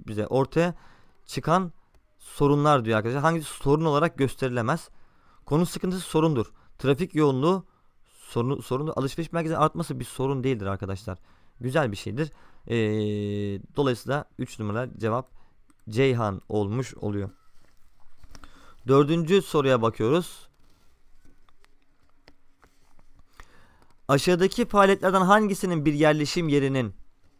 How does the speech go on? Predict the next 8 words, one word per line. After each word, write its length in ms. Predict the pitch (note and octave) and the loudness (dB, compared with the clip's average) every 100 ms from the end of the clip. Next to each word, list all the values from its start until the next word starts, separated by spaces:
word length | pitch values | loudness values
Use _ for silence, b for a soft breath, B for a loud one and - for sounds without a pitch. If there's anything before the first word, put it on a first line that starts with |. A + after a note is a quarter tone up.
| _ _ _ _ _ _ _ _ _ _ | _ _ _ _ _ _ _ _ _ _
kültürel 480 | - C#3 C3 D3 E3+ | -2 -2 2 2 4
yapısını 480 | E3 D3 C#3+ C#3 G#2+ | 2 0 -2 -2 -2
diğerine 380 | B2 C3+ C#3 D#3 | 2 2 2 0
göre 300 | C3+ B2+ G#2 | 0 2 4
daha 280 | C3 D3+ | 6 6
hızlı 420 | C3+ C3 A2 A2 G2 | 2 -2 -4 -4 0
değiştirmesi 800 | B2 A#2 - A#2 A#2 - B2 G2+ | 0 0 -4 -6 -4 -6 -6 -4
beklenir? 540 | A2 - A2 G2 - | -4 -4 -4 -6 -8